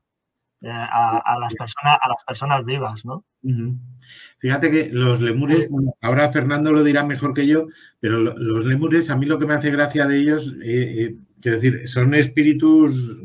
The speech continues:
Speaker 2: que gritan y que hacen mucho ruido por la noche y no dejan dormir, ¿no? Entonces, luego, eh, también mil setecientos años después, cuando en, en Madagascar, eh, este, Linneo se encontró o, o a los, a unos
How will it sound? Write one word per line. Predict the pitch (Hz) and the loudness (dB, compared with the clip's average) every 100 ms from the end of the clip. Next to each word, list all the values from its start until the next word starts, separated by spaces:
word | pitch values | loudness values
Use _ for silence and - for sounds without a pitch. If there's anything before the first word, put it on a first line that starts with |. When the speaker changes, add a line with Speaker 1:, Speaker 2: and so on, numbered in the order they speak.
| - | -12
Speaker 2:
que | - | -8
gritan | 90 127 156 123 110 101 - _ _ | 0 2 4 2 0 -4 -10 _ _
y | 120 | -4
que | 113 | -4
hacen | 120 131 | 2 2
mucho | 135 135 | 2 0
ruido | 123 135 127 123 | 2 2 2 0
por | 117 | -2
la | 120 | 0
noche | 131 131 135 | 0 -2 -2
y | 127 | 0
no | 123 | 0
dejan | 123 127 120 | 0 0 -2
dormir, | 104 123 139 - - _ - _ 120 | -2 -2 -2 -4 -16 _ -20 _ -6
¿no? | 135 - - - _ | -6 -6 -20 -20 _
Entonces, | 120 120 101 135 | -2 -2 -4 -4
luego, | 123 135 151 147 - | 0 2 0 0 -4
eh, | 113 113 | 0 0
también | 107 110 139 131 117 | 0 0 2 2 2
mil | 127 127 | 2 2
setecientos | 143 139 139 135 135 131 | 0 0 0 0 0 0
años | 135 135 | 0 2
después, | 131 - 156 147 | 0 2 2 2
cuando | - 104 107 104 | -2 -4 -4 -2
en, | 104 101 98 | -2 -4 -10
en | 107 | -12
Madagascar, | 104 101 101 101 - 147 143 - | -8 -6 -4 -6 -2 0 0 -4
eh, | - 104 104 101 98 95 - _ _ _ _ | -6 -4 -2 -2 -4 -6 -12 _ _ _ _
este, | - 104 - - 104 98 98 98 | -2 -2 -2 0 2 2 2 4
Linneo | 104 151 147 120 107 - | 6 6 6 4 2 -2
se | - | -8
encontró | 101 104 95 120 127 | -6 -6 -4 0 4
o, | 127 123 123 - 113 104 - 92 95 98 | 4 4 2 0 -6 -8 -10 -10 -6 -8
o | - | -8
a | 95 98 | -8 -4
los, | 98 98 98 98 - | 0 0 0 -2 -6
a | 113 | -2
unos | 113 123 127 | 4 6 4